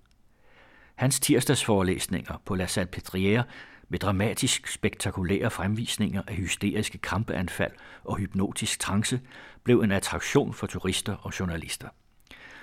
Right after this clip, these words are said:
Charcot læste også om Dada og beskrev selv senere flere af den type patienter. Endelig et villigt sprog. Hvad var der blevet af dromomanien uden artiklerne,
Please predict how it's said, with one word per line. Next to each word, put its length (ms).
Charcot 400
læste 360
også 180
om 60
Dada 340
og 120
beskrev 360
selv 240
senere 400
flere 420
af 60
den 180
type 260
patienter. 480
Endelig 480
et 260
villigt 400
sprog. 500
Hvad 120
var 120
der 100
blevet 240
af 80
dromomanien 760
uden 260
artiklerne, 520